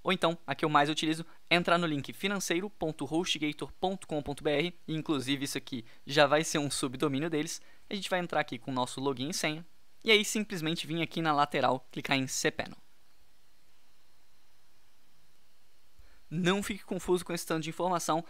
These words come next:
simplesmente a gente vai pesquisar aqui por subdomínio, selecionar essa opção, e aí vai ser extremamente simples, basta a gente escrever o nome do subdomínio que a gente quer. Nesse caso, imagina que eu quisesse criar uma loja separada do meu domínio,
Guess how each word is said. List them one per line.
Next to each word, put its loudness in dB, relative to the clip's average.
simplesmente -4
a -2
gente -4
vai 2
pesquisar 0
aqui -2
por -12
subdomínio, -2
selecionar 0
essa -2
opção, 0
e 2
aí 6
vai 0
ser -2
extremamente 0
simples, -6
basta 6
a -2
gente -2
escrever -2
o -2
nome 2
do -2
subdomínio 0
que -4
a 0
gente -2
quer. -2
Nesse -2
caso, 6
imagina 0
que -8
eu -4
quisesse 0
criar 2
uma 6
loja 4
separada 4
do -4
meu 0
domínio, 0